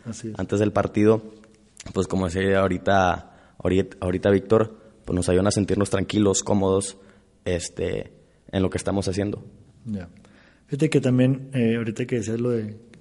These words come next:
Speaker 1: que te ponías con las cosas con el lado izquierdo, eh, tenemos otro, está otro de nuestros coaches, Coach Pato,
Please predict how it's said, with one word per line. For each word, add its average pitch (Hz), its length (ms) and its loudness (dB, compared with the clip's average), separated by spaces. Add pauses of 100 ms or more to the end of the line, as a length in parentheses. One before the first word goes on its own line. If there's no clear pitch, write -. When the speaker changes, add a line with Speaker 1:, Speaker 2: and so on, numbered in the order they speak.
Speaker 1:
que - 100 -16
te - 80 -10
ponías 107 280 -2
con - 120 -10
las 110 80 -10
cosas 120 160 -10
con 120 140 -8
el 110 40 -2
lado 110 100 -4
izquierdo, 110 340 -10 (560)
eh, 110 400 -4
tenemos 123 260 4
otro, 117 460 2
está - 180 -2
otro 120 400 0
de 123 120 2
nuestros 113 300 -2
coaches, 135 440 0
Coach - 300 -6
Pato, 135 380 -4